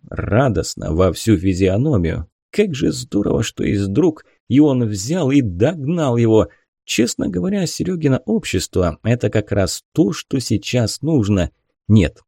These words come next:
рассказывать о своих мелких странностях ему, может, и не стоит, но... Всё равно здорово ведь. А классно ты его. Прав, Васич, действительно,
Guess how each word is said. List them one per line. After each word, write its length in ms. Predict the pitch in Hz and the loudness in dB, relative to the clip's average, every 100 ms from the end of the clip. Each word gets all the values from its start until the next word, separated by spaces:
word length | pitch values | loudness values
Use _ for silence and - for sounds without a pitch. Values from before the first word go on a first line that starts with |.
| _ - | _ -8
рассказывать 720 | 80 - - 95 104 92 - | -6 -6 -4 -2 2 0 0
о 80 | 90 | -4
своих 280 | 98 82 | -2 -2
мелких 440 | - 104 87 - 78 | 2 0 0 -4 -8
странностях 800 | - - 101 113 85 - 185 - | -8 -2 0 0 -2 -2 -4 -4
ему, 220 | 95 117 | -4 -2
может, 320 | 135 107 117 | -2 -4 -4
и 40 | 127 | -4
не 140 | 131 | -4
стоит, 500 | 113 - 202 185 156 | -4 -6 -2 0 0
но... 280 | 165 170 139 - _ _ _ _ _ _ _ | -2 0 -2 -4 _ _ _ _ _ _ _
Всё 360 | - - - | -10 -6 -4
равно 400 | 90 107 160 269 | 0 0 0 -2
здорово 600 | 277 254 247 320 311 233 | -4 -8 2 2 4 0
ведь. 340 | 120 - - - _ _ _ _ _ _ | 0 -2 -6 -16 _ _ _ _ _ _
А 160 | - 110 | -2 -2
классно 640 | - 104 113 - - 214 | 0 0 2 0 -2 -6
ты 180 | 170 - | -6 -2
его. 400 | 170 135 95 73 - _ | 2 4 4 0 -4 _
Прав, 360 | - 107 135 151 | -6 0 2 2
Васич, 460 | 139 143 - - - | 2 0 0 -4 -6
действительно, 880 | 78 117 135 - 190 196 185 143 | -4 0 0 -2 -6 -4 -2 -2